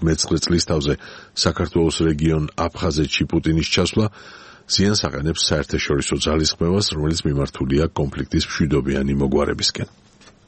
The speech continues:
რუსეთში დააკავეს ოპოზიციონერი პოლიტიკოსის ალექსეი ნავალნის საპრეზიდენტო კამპანიის კოორდინატორი ქალაქ ბარნაულში არტიომ კოსარეცკი.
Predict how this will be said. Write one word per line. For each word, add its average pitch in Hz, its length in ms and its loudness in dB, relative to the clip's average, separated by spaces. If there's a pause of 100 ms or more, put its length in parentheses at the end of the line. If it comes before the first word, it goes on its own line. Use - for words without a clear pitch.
(880)
რუსეთში 117 500 2
დააკავეს 117 480 2
ოპოზიციონერი 101 640 2
პოლიტიკოსის 98 640 0 (100)
ალექსეი 85 480 2
ნავალნის 82 560 0
საპრეზიდენტო 78 720 -2
კამპანიის 73 560 -2
კოორდინატორი 85 800 2
ქალაქ 80 320 -2
ბარნაულში 82 640 2
არტიომ 85 480 0
კოსარეცკი. 85 640 -2